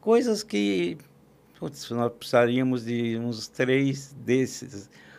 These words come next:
uns três podcasts pra poder discutir isso.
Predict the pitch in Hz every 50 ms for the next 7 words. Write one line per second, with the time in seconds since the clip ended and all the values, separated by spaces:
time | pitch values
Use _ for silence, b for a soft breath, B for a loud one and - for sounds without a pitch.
0 | b b 123 120 120 - - - 151 156 156 - - - 139 139 139 139 - -
1 | 139 131 131 120 113 - - 147 139 - 147 135 131 135 - 131 123 107 120 123
2 | 127 127 120 113 - b b b b b b b b b b b b - - 110
3 | 101 127 127 123 - - 147 131 139 - - 139 139 135 117 104 98 - - -
4 | - - - b